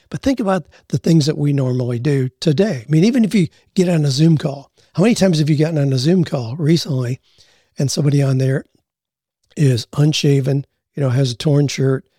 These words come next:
and a baseball cap on backward? I mean, do you really take that person seriously? I mean, how easy it is to elevate your credibility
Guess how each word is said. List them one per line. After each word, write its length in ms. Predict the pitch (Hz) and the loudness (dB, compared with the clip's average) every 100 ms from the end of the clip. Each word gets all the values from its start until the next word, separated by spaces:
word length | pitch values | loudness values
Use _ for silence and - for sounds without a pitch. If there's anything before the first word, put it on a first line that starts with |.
| _ _ | _ _
and 160 | 143 | -6
a 40 | 123 | -2
baseball 440 | 139 131 - 127 | -2 -2 -4 -6
cap 340 | - 147 127 - | -6 -6 -6 -6
on 180 | 120 | -6
backward? 500 | 120 131 117 123 110 - _ _ _ - | -4 -6 -6 -10 -12 -18 _ _ _ -4
I 40 | |
mean, 280 | 156 143 147 | -4 -4 -6
do 80 | 156 | 0
you 160 | 156 | 0
really 180 | 240 277 | 0 -2
take 280 | - 190 - | 0 -2 -2
that 180 | 170 - | -8 -6
person 360 | 170 170 160 | -6 -4 -4
seriously? 720 | 147 - 131 135 156 - 214 - _ _ _ _ _ _ _ _ _ _ _ _ _ _ _ _ _ - | -4 -4 -4 -4 -6 -6 -10 -12 _ _ _ _ _ _ _ _ _ _ _ _ _ _ _ _ _ -8
I 40 | |
mean, 60 | 143 | -4
how 180 | 180 - | -6 -2
easy 440 | 196 226 185 175 | 2 2 4 2
it 100 | 151 | 4
is 320 | 170 147 131 - _ _ _ - | 2 0 -4 -6 _ _ _ 0
to 220 | 156 143 _ | 2 2 _
elevate 480 | 160 175 165 131 127 _ _ _ | -2 0 0 -4 -8 _ _ _
your 140 | 147 135 | -6 -2
credibility 720 | - 139 127 170 147 123 123 | 0 0 0 0 -2 -4 -8